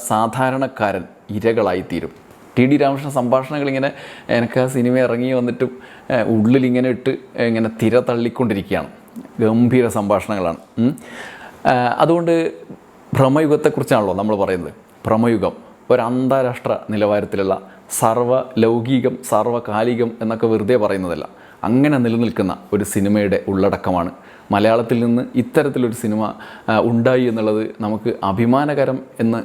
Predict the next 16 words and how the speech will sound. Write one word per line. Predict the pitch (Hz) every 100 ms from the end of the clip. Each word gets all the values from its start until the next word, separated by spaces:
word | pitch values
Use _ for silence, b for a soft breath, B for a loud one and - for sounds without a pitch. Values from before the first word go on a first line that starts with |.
| -
അല്ല | 101 101 90
പറയേണ്ടത്, | 92 90 82 80 - - 104
അത് | 107
നമുക്ക് | 107 101 98
ആശ്വാസകരമാണ്. | 110 - 127 120 95 90 78 73 B B B B 101
പലപ്പോഴും, | 107 127 113 92 - B B -
ആ, | 101 92 117
ഇന്ത്യ | 120 135 143 120
തന്നെ, | 107 104 104 107 -
ആ, | 107 98 - - 101
പല | 117 120 117
രീതിയിലുള്ള | 113 113 107 104 107 -
പ്രത്യേക | - - 113 113 113 -
രാഷ്ട്രീയ | 107 98 - 107 107 110
സാമൂഹ്യ | 101 107 104 110
സാഹചര്യങ്ങൾ | 104 98 98 101 101